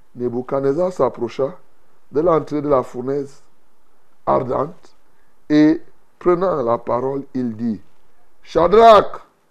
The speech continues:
Meshach et Abednego, serviteurs du Dieu suprême, hmm, sortez et venez. » Et Shadrach,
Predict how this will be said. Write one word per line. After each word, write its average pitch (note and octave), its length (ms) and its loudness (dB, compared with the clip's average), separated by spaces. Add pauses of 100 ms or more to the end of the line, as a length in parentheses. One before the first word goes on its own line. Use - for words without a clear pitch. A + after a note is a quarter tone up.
(340)
Meshach F#3 600 4 (680)
et G2 140 -8
Abednego, G3+ 840 6 (340)
serviteurs A3 840 4
du G3+ 160 0
Dieu G3+ 180 8
suprême, F3+ 720 2 (440)
hmm, A2 200 -12 (720)
sortez A3 800 8
et - 40 12
venez. » G4 600 10 (520)
Et A#2 360 2
Shadrach, C#3+ 720 4